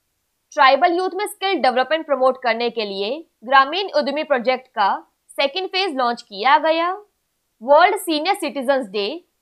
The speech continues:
इक्कीस अगस्त को मनाया जाता है। India's economy from Nehru to Modi, a brief history book, पुलापरे बालकृष्ण ने लिखी है। बिहार के मिथिला मखाने को जीआई टैग दिया गया। झारखंड और असम के गवर्नर रहे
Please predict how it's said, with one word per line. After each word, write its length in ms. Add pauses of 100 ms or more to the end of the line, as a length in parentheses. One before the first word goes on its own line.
(140)
इक्कीस 340
अगस्त 300
को 120
मनाया 380
जाता 440
है। 240 (600)
India's 400
economy 420
from 220
Nehru 340
to 160 (360)
Modi, 340
a 100
brief 280
history 340
book, 280 (340)
पुलापरे 460
बालकृष्ण 600
ने 120
लिखी 400
है। 200 (720)
बिहार 400
के 140
मिथिला 360
मखाने 500
को 160 (420)
जीआई 360
टैग 280
दिया 360
गया। 340 (720)
झारखंड 520
और 100
असम 260
के 80
गवर्नर 460
रहे 300